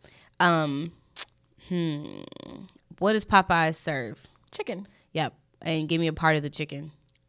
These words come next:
Speaker 2: Thigh.
Speaker 1: That includes chicken, the word chicken in it.
Speaker 2: Chicken leg.
Speaker 1: Yeah. I can say chicken after you said chicken, right? You see what I mean?
Speaker 2: Yeah, yeah, yeah,
Speaker 1: Okay.
Speaker 2: yeah.
Speaker 1: Um, in the, when you go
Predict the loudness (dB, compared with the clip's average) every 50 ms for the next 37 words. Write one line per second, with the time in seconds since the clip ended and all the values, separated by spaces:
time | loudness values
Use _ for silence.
0 | _ _ 2 4 4 4 4 2 -4 -10 _ _ _ _ _ _ _ _ _ 0
1 | 0 2 2 0 -2 0 2 2 4 4 2 0 -4 -6 -4 -4 -4 -4 -6 -8
2 | -10 -10 -8 -6 -4 -4 -4 -4 -6 -8 _ _ _ _ _ _ _ -8 -8 -6
3 | -6 -6 -8 -8 -10 -12 -14 -10 -8 -8 -8 -6 -8 -8 -8 -10 -12 _ _ -12
4 | -12 -12 -12 -14 _ _ _ -4 -2 0 2 2 2 2 2 2 2 4 2 2
5 | 2 2 0 0 -2 -4 -6 -4 -4 -6 -8 -8 -10 -12 -12 -12 -12 -12 -12 -12
6 | -14 _ _ _ _ _ _ _ _ _ _ _ _ _ _ _ _ -4 0 2
7 | 2 4 4 2 2 0 0 -2 -4 -6 -10 _ _ -2 2 2 2 2 0 -2
8 | -2 0 0 0 0 -2 -4 -6 -10 -14 -16 -20 -20 -20 -20 -10 -4 0 2 2
9 | 2 2 2 0 -2 -4 -8 -10 _ _ _ -20 _ _ _ _ _ 4 6 8
10 | 8 8 8 6 4 4 4 4 4 6 6 6 6 6 4 4 2 2 2 4
11 | 4 4 4 4 4 2 2 2 4 4 6 8 8 6 6 4 2 0 -4